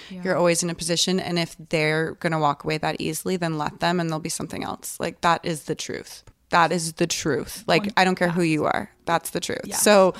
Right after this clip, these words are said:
Speaker 1: Yes.
Speaker 2: I know that there's people who listen to this, I'm sure will.
Speaker 1: Yes.
Speaker 2: And I, I, at least as a younger person, I would have.
Speaker 1: Yeah.
Speaker 2: And I would have been like, "For sure, I guess. But, like, they don't know me. They don't know my situation." But, like, every situation, it's just true.
Speaker 1: It's true.
Speaker 2: Yeah.
Speaker 1: Coming into motherhood.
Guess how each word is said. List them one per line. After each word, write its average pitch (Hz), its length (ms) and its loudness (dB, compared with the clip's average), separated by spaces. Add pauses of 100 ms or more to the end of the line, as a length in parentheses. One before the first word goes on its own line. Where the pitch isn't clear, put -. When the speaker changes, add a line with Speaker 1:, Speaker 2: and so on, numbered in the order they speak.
(140)
Speaker 1:
Yes. 202 240 -2
Speaker 2:
I 214 100 4
know 226 220 8
that 214 140 4
there's 214 180 6
people 190 240 2
who 208 80 6
listen 180 380 4
to 175 60 -4
this, 165 300 0
I'm 175 160 4
sure 170 300 4
will. 165 160 4
Speaker 1:
Yes. 170 280 6
Speaker 2:
And 185 160 4
I, 190 200 4
I, 214 180 8
at 208 100 0
least 214 300 0
as 196 140 4
a 185 60 2
younger 170 180 2
person, 190 300 2
I 160 160 4
would - 120 -2
have. - 320 -2
Speaker 1:
Yeah. 202 240 -4
Speaker 2:
And 196 80 2
I 202 60 8
would 202 60 8
have 196 80 4
been 202 80 2
like, 190 180 2
"For - 260 -2
sure, 196 300 6
I 165 120 6
guess. 170 420 2
But, 175 120 -2
like, 170 280 -2
they 175 180 4
don't 175 180 4
know 170 160 2
me. 165 360 2
They 170 80 0
don't 165 180 0
know - 60 -2
my 160 400 2
situation." 165 720 -2
But, 185 100 -2
like, 170 240 0
every 180 220 -2
situation, - 680 -4
it's 185 120 -4
just - 200 -4
true. - 200 -4 (100)
Speaker 1:
It's 208 220 -10
true. 196 320 -10 (240)
Speaker 2:
Yeah. - 240 -8 (880)
Speaker 1:
Coming 330 300 2
into 349 160 -2
motherhood. 190 680 0